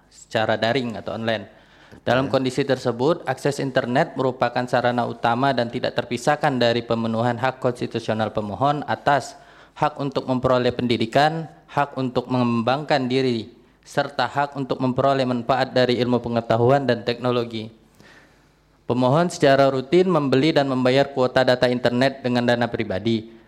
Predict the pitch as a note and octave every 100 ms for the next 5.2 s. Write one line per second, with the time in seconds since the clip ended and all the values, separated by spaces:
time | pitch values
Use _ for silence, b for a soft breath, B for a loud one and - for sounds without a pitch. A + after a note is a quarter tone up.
0 | B - B2+ B2+ C#3+ E3 D#3+ D3 D3 C#3+
1 | C#3+ D3 D#3 D3+ - D3 F3+ D3+ D3 D3
2 | C3+ D#3 C#3+ D3+ D3+ C#3 - D#3 D3+ -
3 | C#3 C3+ C3+ D#3 C3+ B2 B2 B2 - C3+
4 | B2+ B2+ A#2+ B2 A#2+ A#2+ - B2+ C3 C#3+
5 | B2